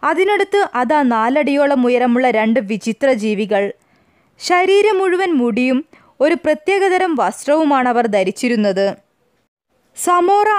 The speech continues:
അടുത്തെത്തിയതും വിചിത്ര ജീവികൾ അപ്രത്യക്ഷമായി. അപ്പോഴേക്കും വാഹനത്തിൽ നിന്നും അസാധാരണമായ ശബ്ദം കേട്ടു തുടങ്ങി. പെട്ടെന്ന് നീലയും ഓറഞ്ചും നിറത്തിലുള്ള ഒരു ജ്വാല ഉയർന്നു. ഒപ്പം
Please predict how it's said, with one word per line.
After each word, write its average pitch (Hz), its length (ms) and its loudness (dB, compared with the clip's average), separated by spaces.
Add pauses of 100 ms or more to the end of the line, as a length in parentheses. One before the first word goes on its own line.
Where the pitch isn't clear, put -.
(140)
അടുത്തെത്തിയതും 226 800 -2 (420)
വിചിത്ര 311 440 0 (120)
ജീവികൾ 359 400 0 (260)
അപ്രത്യക്ഷമായി. 214 880 -2 (840)
അപ്പോഴേക്കും 403 680 0
വാഹനത്തിൽ 269 580 2
നിന്നും 294 320 0 (100)
അസാധാരണമായ 285 920 0
ശബ്ദം 202 500 -2
കേട്ടു 226 240 -4
തുടങ്ങി. 202 440 -2 (1500)
പെട്ടെന്ന് 403 500 0 (120)
നീലയും 320 480 0 (180)
ഓറഞ്ചും 294 500 2
നിറത്തിലുള്ള 294 520 0 (100)
ഒരു 233 200 0 (120)
ജ്വാല 226 380 0
ഉയർന്നു. 196 520 0 (720)
ഒപ്പം 311 360 0